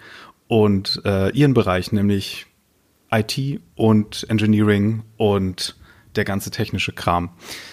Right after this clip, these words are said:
Wir reden natürlich über die Folge Lilliputian Hitcher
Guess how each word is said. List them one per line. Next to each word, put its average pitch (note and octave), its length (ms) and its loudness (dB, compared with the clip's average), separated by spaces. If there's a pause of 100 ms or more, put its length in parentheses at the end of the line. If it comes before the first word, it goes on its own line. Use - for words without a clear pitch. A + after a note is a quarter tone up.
(800)
Wir A#2 180 4
reden B2+ 140 6
natürlich A2 540 2
über C3 260 4
die G#2+ 80 2
Folge F#2+ 760 -2
Lilliputian A2+ 600 0
Hitcher E3 380 2